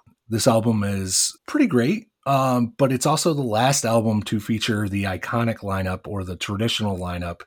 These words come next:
of Lemmy on bass and vocals, Fast Eddie on guitar, and Filthy Phil Taylor on drums, uh, as Fast Eddie would leave to join another band. We chose I'm the Doctor because it shows kind of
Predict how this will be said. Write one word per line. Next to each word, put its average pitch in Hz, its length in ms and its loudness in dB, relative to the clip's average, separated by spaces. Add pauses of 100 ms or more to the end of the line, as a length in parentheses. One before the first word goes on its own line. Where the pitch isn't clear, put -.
(440)
of 95 320 -2
Lemmy 113 360 6
on 101 160 0
bass 104 280 -2
and 113 140 0
vocals, 104 520 -4 (440)
Fast 120 400 0
Eddie 110 280 0
on 104 120 0
guitar, 107 560 -2 (260)
and 92 220 -4
Filthy 139 380 2
Phil 123 280 0
Taylor 90 720 -4
on 92 220 -4
drums, 87 640 -10 (420)
uh, 90 340 -4
as 95 300 -6
Fast 110 380 -2
Eddie 98 420 -2 (100)
would 95 340 -6 (280)
leave 98 480 -4
to 92 300 -6 (340)
join 95 320 -2
another 87 320 -6
band. - 360 -12 (500)
We 123 120 8
chose 160 400 6
I'm 127 260 6
the 117 60 6
Doctor 101 380 2
because 98 380 0
it 98 120 -4
shows 120 480 4
kind 127 300 2
of 107 260 0